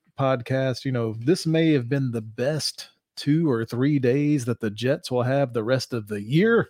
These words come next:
<laughs> So let's call 'em out right here. If you don't mind bringing it up, the Jets start with Kayvon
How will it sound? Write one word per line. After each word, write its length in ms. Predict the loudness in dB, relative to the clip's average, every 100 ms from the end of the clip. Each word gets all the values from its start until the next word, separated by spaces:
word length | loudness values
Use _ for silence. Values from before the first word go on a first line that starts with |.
| -2
<laughs> 60 | -6 _ _ _ _ _ -20 -20 -6
So 200 | 2 2
let's 220 | 2 0
call 280 | 0 0 2
'em 100 | 0
out 160 | 2
right 200 | 2 2
here. 400 | 2 2 2 0 -2
If 80 |
you 80 | 0
don't 180 | 0 0
mind 340 | 0 -2 -2
bringing 360 | -2 0 0 -4
it 140 | 0
up, 240 | 0 0 -4 -20 _ _ _ _ _ _
the 100 | -2
Jets 360 | 0 0 -2 -4
start 360 | 0 2 2 2
with 440 | 2 4 2 -2 -10 _ _ _ _ _ _ _ _ _ -10
Kayvon 540 | -4 -2 -2 -4 -8